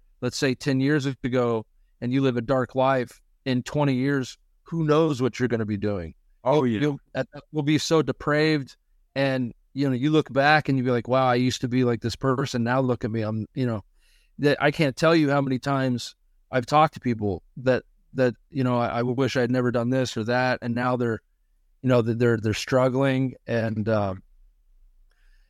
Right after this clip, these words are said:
Speaker 1: it's really,
Speaker 2: The
Speaker 1: it's really
Speaker 2: Sorry.
Speaker 1: Go ahead.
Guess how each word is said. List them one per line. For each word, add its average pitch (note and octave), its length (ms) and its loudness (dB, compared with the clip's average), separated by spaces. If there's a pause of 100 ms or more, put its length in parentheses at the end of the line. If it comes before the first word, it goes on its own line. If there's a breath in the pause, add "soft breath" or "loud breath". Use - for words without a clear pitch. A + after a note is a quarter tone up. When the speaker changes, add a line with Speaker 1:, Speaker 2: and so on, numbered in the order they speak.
(120)
Speaker 1:
it's C3 200 -4
really, E3+ 320 6
Speaker 2:
The C#3+ 180 2
Speaker 1:
it's - 280 -10
really D3 200 -2 (840)
Speaker 2:
Sorry. A#2 300 2 (180)
Speaker 1:
Go B2+ 60 2
ahead. D#3+ 180 2